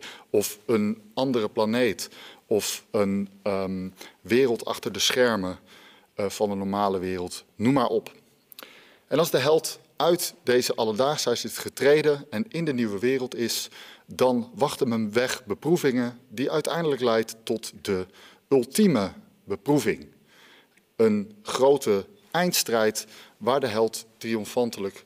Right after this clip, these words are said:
uitkomt. Alle eerdere beproevingen zorgden ervoor dat hij klaargestoomd was om het kwaad te verslaan. En met het kwaad in hand komt de held dan uiteindelijk heel huids weer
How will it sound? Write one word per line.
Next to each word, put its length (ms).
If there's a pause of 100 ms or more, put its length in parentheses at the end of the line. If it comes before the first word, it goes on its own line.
uitkomt. 680 (260)
Alle 220
eerdere 360
beproevingen 680 (280)
zorgden 420
ervoor 280
dat 120
hij 100
klaargestoomd 760
was 300 (320)
om 100
het 120
kwaad 280
te 80
verslaan. 520 (1400)
En 160
met 160
het 140
kwaad 520 (100)
in 160
hand 600
komt 220
de 80
held 420
dan 440
uiteindelijk 800
heel 300
huids 580
weer 440